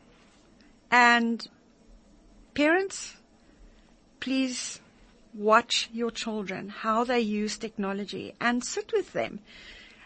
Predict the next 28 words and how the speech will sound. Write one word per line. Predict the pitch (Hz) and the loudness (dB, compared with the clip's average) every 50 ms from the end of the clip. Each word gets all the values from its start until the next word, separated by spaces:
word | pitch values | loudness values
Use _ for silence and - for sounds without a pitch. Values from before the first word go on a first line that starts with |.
| - _ | -20 _
You | - 247 240 | -4 2 6
know, | 254 254 247 - - - - - - - - | 6 6 6 6 2 -6 -20 -20 -8 2 6
I | - 269 | 6 8
always | 277 330 349 339 320 - | 8 6 4 2 2 0
say, | - - 277 262 247 226 226 - - - - - - | 0 2 4 4 6 4 4 0 -4 -14 -12 -6 -2
"Who's | 247 269 311 320 - | 0 0 0 0 -4
the | - - 247 | -8 -12 -12
teacher | - - 269 254 247 - - - | -8 -6 -6 -4 -4 -4 -4 -4
and | 233 214 214 214 208 | -4 -4 -2 -2 0
who's | 214 226 214 - | 0 -2 -2 -4
the | - 233 | -6 -6
student | - - - 226 220 226 214 208 208 | -6 -4 -4 -4 -2 -2 -4 -4 -6
these | - 180 190 196 - - | -6 -6 -6 -6 -6 -6
days?" | - - - - - - - - - - _ _ _ - - _ - - - - - | -6 -6 -6 -8 -10 -14 -16 -18 -20 -20 _ _ _ -20 -20 _ -20 -20 -20 -10 0
Parents | - 269 277 285 277 262 - | 4 6 6 6 4 2 -2
can | - 262 233 226 | -4 -4 -2 -2
learn | 214 214 214 214 214 | -2 -2 -2 -2 -4
from | - - 208 202 | -4 -6 -8 -8
their | 202 190 | -8 -10
kids. | - - 233 214 190 - - - - - - _ _ _ _ - - - - _ - | -10 -10 -10 -10 -10 -10 -14 -16 -18 -18 -20 _ _ _ _ -20 -20 -20 -8 _ 0
And | 240 240 | 2 4
make | 233 247 302 - - | 4 4 4 4 2
this | 330 294 - - | 0 -2 -2 -4
a | 226 | -6
journey | 208 - 220 220 226 233 240 226 | -4 -2 -2 -2 0 -2 -2 -4
that | 220 214 - - | -6 -8 -8 -8
you | 220 | -6
walk | 202 202 208 214 220 226 - - | -2 0 2 2 2 0 -2 -10